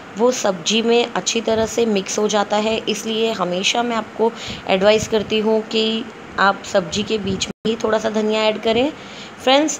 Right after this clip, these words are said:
अब मैंने यहाँ पे नमक और थोड़ा सा पानी ऐड किया है। पहले थोड़ा सा पानी ऐड करके हम देख लेंगे कि हमें ग्रेवी कितनी थिक चाहिए फ्रेंड्स,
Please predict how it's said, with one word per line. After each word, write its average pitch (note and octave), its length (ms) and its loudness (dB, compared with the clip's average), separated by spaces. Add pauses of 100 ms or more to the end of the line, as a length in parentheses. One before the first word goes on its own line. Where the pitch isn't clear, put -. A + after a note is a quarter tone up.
अब G#3+ 140 4
मैंने A3+ 260 2
यहाँ A3+ 360 2
पे A#3 140 4
नमक G#3 540 2 (180)
और A3 280 6 (420)
थोड़ा B3 280 6
सा C4 240 0
पानी G3 400 0
ऐड G3+ 220 0
किया G#3+ 240 4
है। A3+ 180 2 (400)
पहले A#3+ 260 4
थोड़ा A#3+ 280 4
सा A3+ 160 0
पानी G3 360 2
ऐड F#3 260 2
करके G#3 320 0
हम G3+ 240 0
देख F3+ 260 -2
लेंगे G3+ 260 2
कि A3 180 -4
हमें F#3 380 0 (460)
ग्रेवी G3 420 4 (260)
कितनी G3 340 0
थिक G#3+ 300 -2
चाहिए G#3+ 360 0
फ्रेंड्स, A#3+ 440 0